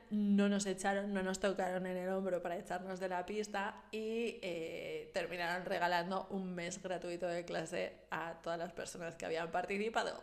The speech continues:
Por eso me llevé un premio, si no, ¿de qué coño me voy a llevar el premio? Obvio. Pero,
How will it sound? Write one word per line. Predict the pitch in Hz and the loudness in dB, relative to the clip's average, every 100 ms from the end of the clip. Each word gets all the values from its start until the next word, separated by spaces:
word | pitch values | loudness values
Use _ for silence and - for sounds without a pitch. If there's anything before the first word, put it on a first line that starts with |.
| - | -6
Por | 185 180 | -2 0
eso | - 185 | -2 0
me | 175 | 2
llevé | 175 196 | 2 2
un | 214 | 2
premio, | 214 196 - | 2 2 -2
si | - - | -6 -8
no, | - 208 214 - | -8 -8 -8 -10
¿de | 165 151 123 - | -10 -8 -8 -6
qué | 180 - | -6 -6
coño | - 214 - | -10 -10 -8
me | - | -6
voy | |
a | 196 | -6
llevar | 202 220 | -6 -6
el | 277 | -6
premio? | 208 220 202 - - - | -6 -6 -8 -14 -12 -6
Obvio. | 214 190 - - - - - - - - | -6 -6 -10 -18 -20 -20 -20 -20 -2 8
Pero, | 370 311 262 311 | 10 10 10 8